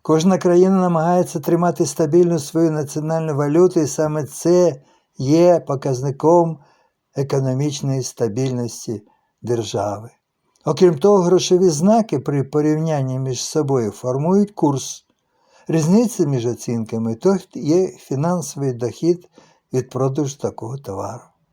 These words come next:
Про це, про все це знала покійна Ганна,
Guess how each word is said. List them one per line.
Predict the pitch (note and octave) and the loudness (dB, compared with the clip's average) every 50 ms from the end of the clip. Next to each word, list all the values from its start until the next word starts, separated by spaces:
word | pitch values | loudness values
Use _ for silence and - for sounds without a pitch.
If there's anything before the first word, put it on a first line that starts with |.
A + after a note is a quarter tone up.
| _ _ _ _ _ _ _ _ _ _ _ _ _ _ _ _ _ _ _ _ _ _ _ _ | _ _ _ _ _ _ _ _ _ _ _ _ _ _ _ _ _ _ _ _ _ _ _ _
Про | - E3+ F#3 | 0 0 0
це, | F3+ - A3+ A#3 A#3 A3+ G3+ - - - - - - _ _ _ _ _ _ _ _ _ _ _ _ _ _ _ _ _ _ _ _ _ _ _ _ _ | 0 2 2 4 4 4 4 2 -2 -10 -18 -20 -20 _ _ _ _ _ _ _ _ _ _ _ _ _ _ _ _ _ _ _ _ _ _ _ _ _
про | D#3+ E3+ F3 | 0 0 0
все | C#3 - - G#3+ G3 | 0 0 0 0 0
це | G3+ - - G#3 F3 | 2 2 2 2 2
знала | C#3+ C3 E3 F3 G3 G3 F3+ C#3+ B2 A2+ | 2 2 2 2 2 2 2 2 0 0
покійна | - - A#2 A2+ - - D3+ D3+ D3 C#3+ C#3 C3 B2+ B2 B2 - _ _ _ _ _ _ _ _ _ _ _ _ _ | -2 -6 -8 -8 -6 -4 -2 -2 0 -2 -2 -2 -2 -4 -6 -12 _ _ _ _ _ _ _ _ _ _ _ _ _
Ганна, | - A2+ C3+ D#3 E3+ E3+ D#3 D3+ D3+ D3 C#3+ C#3 C#3+ | -6 -4 -2 -2 0 -2 -2 -4 -6 -8 -10 -12 -14